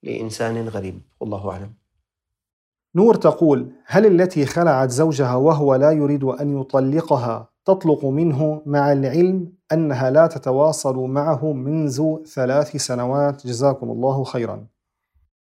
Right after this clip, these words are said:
Speaker 1: الخلع يا ابنتي يحتاج إلى موافقة الطرفين، فالمرأة تقول: "خلعت نفسي منك"، والرجل يقول: "قبلت". إذا حصل هذا فقد حصل الخلع.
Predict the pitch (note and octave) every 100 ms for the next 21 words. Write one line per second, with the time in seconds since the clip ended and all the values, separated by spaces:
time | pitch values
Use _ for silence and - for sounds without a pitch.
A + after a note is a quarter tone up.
0 | _ - C3+ B2+ A3+ A#3 A#3 D#3+ D3 E3
1 | E3 D#3+ D#3+ D#3 - - C3+ A#2 - E3+
2 | F3+ E3 D#3+ D3 D3 D3 C#3 B2+ B2 A2
3 | - - D3+ C3 - A#2+ G#2 G#2 E2 -
4 | _ _ _ - C#3 C#3 F#3 E3+ E3+ D3
5 | C#3 C3+ - B2+ D3+ D3+ D#3 C#3 C#3 -
6 | C#3 E3 E3+ D#3+ F#3 F3 E3+ E3 D#3+ F3+
7 | F3+ F3+ D3 D3+ C#3+ - D#2 _ _ _
8 | _ _ _ _ _ _ _ - E3+ D#3
9 | D3+ - B3+ D#4 D#4 G#3+ G#3+ G#3 A3+ G#3+
10 | - - - D3+ C#3+ A2 - G#2+